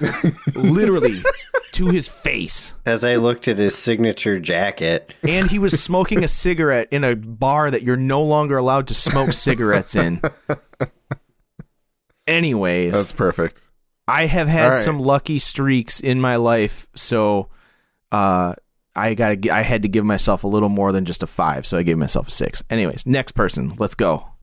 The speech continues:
Speaker 1: All right, Brian.
Speaker 3: Um, I'm gonna go with a four in strength as well, 'cause I, I just, a-, at least at this point,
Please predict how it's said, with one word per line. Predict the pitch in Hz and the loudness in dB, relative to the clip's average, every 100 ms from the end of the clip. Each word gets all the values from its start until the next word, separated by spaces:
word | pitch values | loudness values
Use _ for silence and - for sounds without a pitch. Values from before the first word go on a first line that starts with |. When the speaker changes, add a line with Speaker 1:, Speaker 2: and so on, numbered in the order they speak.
| - | -6
Speaker 1:
All | |
right, | 98 | -4
Brian. | 90 - 107 107 95 80 _ _ _ _ _ _ _ _ _ _ - - _ _ - | -4 -2 0 0 -2 -6 _ _ _ _ _ _ _ _ _ _ -20 -20 _ _ -4
Speaker 3:
Um, | 117 123 123 123 | 0 2 2 0
I'm | 131 156 | 2 2
gonna | 147 | 2
go | 120 123 | 0 2
with | 117 107 | 2 0
a | |
four | 90 - 110 107 101 | -4 -2 0 2 2
in | 95 | 0
strength | 85 - 92 92 - | -2 0 0 0 0
as | 95 - | -2 0
well, | 95 95 92 | 2 2 2
'cause | - 98 85 - | -2 -4 -4 -4
I, | 90 101 - | -2 -2 0
I | 98 | -2
just, | 95 87 - - - | -2 -2 -2 -4 -6
a-, | 82 - - | -4 -2 -2
at | 123 | 0
least | 135 127 117 | 0 0 -2
at | - | -4
this | 131 131 | -2 -2
point, | - 151 151 151 - | -2 -2 0 0 -4